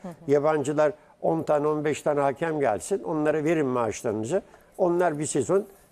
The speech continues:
Speaker 2: idare etsinler. Yani bu şekilde mi gidecek? Hayır, ben yabancı hocaya da karşıyım. Bu kadar Türk hocalar var, bu kadar elit hocalarımız var. Bu işleri yapabilecek. Yabancı geldi, tamam, bir başarılı geçiyor.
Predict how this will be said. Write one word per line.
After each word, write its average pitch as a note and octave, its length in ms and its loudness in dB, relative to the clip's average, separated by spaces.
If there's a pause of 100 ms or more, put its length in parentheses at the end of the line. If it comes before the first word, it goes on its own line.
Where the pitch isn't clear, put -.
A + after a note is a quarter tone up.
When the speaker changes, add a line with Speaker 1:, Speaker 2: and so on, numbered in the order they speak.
Speaker 2:
idare E3+ 380 2
etsinler. B2 400 -4
Yani A#2 240 -4
bu B2 80 -4
şekilde D3 400 -2
mi C3+ 120 2
gidecek? G#2+ 340 -4
Hayır, F3+ 240 0
ben E3 120 -2
yabancı D3 400 0
hocaya F#3 280 0
da E3+ 100 -2
karşıyım. - 440 -6 (840)
Bu B2 80 -4
kadar D3+ 260 0
Türk D3+ 260 -4
hocalar C#3+ 400 2
var, B2 260 -2
bu A#2+ 60 -8
kadar C#3 220 0
elit C#3 280 -2
hocalarımız C#3 640 0
var. A2+ 140 0 (360)
Bu B2+ 120 4
işleri C3+ 260 0
yapabilecek. B2 720 -2 (260)
Yabancı D#3+ 420 0
geldi, D3+ 400 0
tamam, D3 380 0
bir C3+ 120 -2
başarılı C3+ 380 0
geçiyor. B2+ 420 0